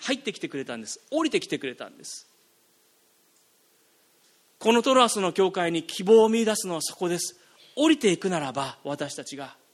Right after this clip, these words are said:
聖人のような顔してるんじゃなくて、自分たちのこの範囲の中に留まってれば信仰を保っていけるねっていうんじゃなくて、take a risk。リスクを冒して、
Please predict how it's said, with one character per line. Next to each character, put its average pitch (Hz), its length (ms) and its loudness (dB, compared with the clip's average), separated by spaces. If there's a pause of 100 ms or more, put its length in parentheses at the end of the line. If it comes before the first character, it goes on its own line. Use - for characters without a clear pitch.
(1300)
聖 - 340 6
人 220 200 2
の 226 100 2
よ 240 120 6
う 233 40 0
な 208 100 0
顔 202 240 -4
し 190 60 -6
て 220 100 -2
る 226 120 -2
ん - 20 -6
じ 170 80 -4
ゃ 135 40 -6
な 180 140 -6
く - 80 -18
て、 156 160 -8 (1120)
自 180 140 4
分 262 200 4
た 220 120 0
ち 214 120 -4
の 220 280 4 (280)
こ 233 140 0
の 233 260 2 (120)
範 262 300 -2
囲 226 40 0
の 214 60 -2
中 196 200 2
に 165 80 -2
留 175 200 -2
ま 226 100 2
っ 226 60 -2
て 220 120 0
れ 196 60 0
ば 165 100 2
信 185 240 -2
仰 208 80 -4
を - 20 0
保 190 220 -2
っ 220 60 -2
て 175 100 0
い 156 80 0
け 190 100 2
る 180 120 -2
ね 214 160 4
っ - 20 0
て - 220 -4
い 147 60 2
う 214 100 0
ん 202 60 -2
じ 143 60 -4
ゃ 135 60 -4
な 165 140 -12
く - 100 -20
て、 165 420 -6 (400)
take 294 280 2
a 294 40 8
risk。 - 520 0 (1600)
リ 311 160 6
ス - 100 -2
ク 269 120 -2
を 185 80 0
冒 190 140 0
し - 80 -2
て、 160 380 -2